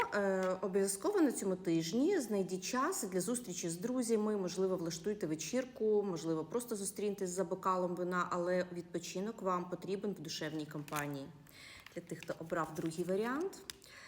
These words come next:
Особисте життя, все рівно, ви абсолютно спокійно рухаєтесь, взаємодієте, у вас повсякденне спокійне життя, ніякого качу, можна так сказати. Кар'єра, навчання, фінанси, а ось тут будьте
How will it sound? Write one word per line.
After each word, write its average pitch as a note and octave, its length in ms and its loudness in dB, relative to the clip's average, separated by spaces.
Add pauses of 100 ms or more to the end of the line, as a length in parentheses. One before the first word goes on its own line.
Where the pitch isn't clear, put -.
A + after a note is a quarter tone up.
(340)
Особисте E4 520 2
життя, B3 340 2 (360)
все G4+ 420 4
рівно, E4 600 8
ви B3 220 8
абсолютно B3 720 4
спокійно A#3 600 2
рухаєтесь, G#3 720 2
взаємодієте, F3+ 1000 4
у F#3+ 60 4
вас F3 200 2
повсякденне F#3+ 720 2
спокійне F3+ 520 0
життя, G#3+ 600 2 (260)
ніякого F3+ 580 0 (160)
качу, D#3 420 2 (100)
можна D#3+ 260 -4
так D3+ 180 -6
сказати. D3 500 -6 (440)
Кар'єра, A#3+ 400 6
навчання, C4 420 2
фінанси, B3+ 540 2
а G#3+ 120 6
ось G#3 200 2
тут G#3+ 220 2
будьте F#3+ 600 0